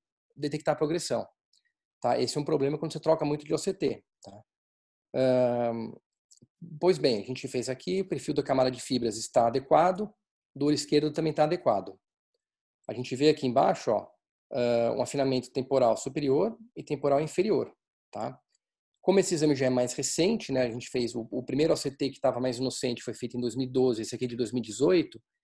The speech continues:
então a gente consegue detectar melhor a alteração do, no, no O C T. Isso a gente tá lembrando, o campo tá normal, tá? Ah, aqui tem um artefato interessante,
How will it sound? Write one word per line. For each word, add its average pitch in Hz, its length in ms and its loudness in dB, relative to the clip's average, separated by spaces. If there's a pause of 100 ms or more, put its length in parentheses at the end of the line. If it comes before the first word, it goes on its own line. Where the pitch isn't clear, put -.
(320)
então 123 340 2
a 135 40 0
gente 147 200 -8
consegue 156 380 -2
detectar 160 540 0 (360)
melhor 175 360 4
a - 20 4
alteração 165 760 0
do, 160 380 0
no, 156 180 -6
no 165 100 0
O 160 40 2
C 196 140 0
T. 143 320 0 (200)
Isso 165 300 -4
a - 20 -2
gente 170 200 -8
tá - 80 -2
lembrando, 180 360 0
o - 60 -12
campo 117 220 -8
tá 123 100 -4
normal, 143 420 -2 (600)
tá? 123 260 -10 (1600)
Ah, 147 580 6
aqui 170 300 0
tem 226 120 2
um 208 80 8
artefato 190 500 2
interessante, 165 880 0